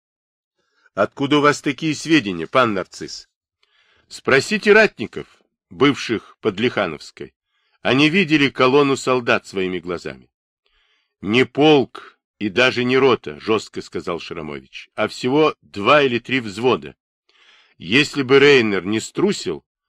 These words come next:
вполне мог принять бой". "А если бы вы, пан Нарцисс, не отсиживались со своими шляхтичами в Мишихе,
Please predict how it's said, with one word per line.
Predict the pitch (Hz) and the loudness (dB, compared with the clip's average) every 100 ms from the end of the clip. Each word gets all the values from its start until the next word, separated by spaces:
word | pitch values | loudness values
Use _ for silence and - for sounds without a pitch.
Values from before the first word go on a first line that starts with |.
| _ | _
вполне | _ - 117 120 147 | _ 0 2 4 2
мог | 160 151 - | 2 0 -2
принять | 117 120 120 101 | -4 -2 -2 -4
бой". | 85 80 - _ _ _ _ _ _ _ _ _ _ - | -4 -4 -6 _ _ _ _ _ _ _ _ _ _ -2
"А | 110 | 2
если | 127 - | 2 0
бы | 123 135 | 0 2
вы, | 120 143 | 4 2
пан | 123 123 120 113 | 2 2 2 2
Нарцисс, | 117 110 - 113 98 - | 0 -2 -6 -6 -4 -4
не | 101 | -2
отсиживались | 95 - - 214 147 104 80 71 - - _ | -2 -4 -6 -4 -2 -4 -6 -10 -18 -20 _
со | - | -10
своими | 98 117 117 | -4 0 0
шляхтичами | 107 110 120 110 - 95 - 95 95 | -2 0 0 0 -2 -12 -8 -6 -6
в | 85 78 | -6 -8
Мишихе, | 101 127 - 98 - 71 | -2 -2 -2 -6 -10 -18